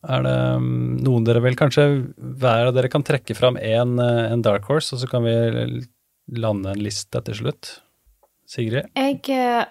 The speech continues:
Speaker 2: har skrevet opp, eh, Keith Ellison, eh, som var Bernie sin foretrukne kandidat til, eh, chairman, hadde jeg nesten sagt, til leder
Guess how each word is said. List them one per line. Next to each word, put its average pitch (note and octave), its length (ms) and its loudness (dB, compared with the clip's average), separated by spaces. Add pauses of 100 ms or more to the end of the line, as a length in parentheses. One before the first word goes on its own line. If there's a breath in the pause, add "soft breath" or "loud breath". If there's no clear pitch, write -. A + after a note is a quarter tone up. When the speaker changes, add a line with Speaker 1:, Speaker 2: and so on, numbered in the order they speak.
Speaker 2:
har A3+ 520 -4
skrevet F#3+ 460 -2
opp, A#3 180 -10 (220)
eh, F#3+ 720 -4
Keith A3 340 -8
Ellison, F3 600 -4 (840)
eh, F#3 380 -6
som G3 540 -4
var G3 340 2 (120)
Bernie G3+ 520 0
sin F3+ 580 -4
foretrukne F#3+ 800 -4
kandidat F3+ 800 -4 (280)
til, F#3 500 -2 (180)
eh, E3 480 -4 (1400 soft breath)
chairman, G#3 480 2
hadde E3 120 -6
jeg E3 100 -4
nesten E3+ 200 -6
sagt, - 80 -8
til F#3 100 -2
leder F3+ 560 0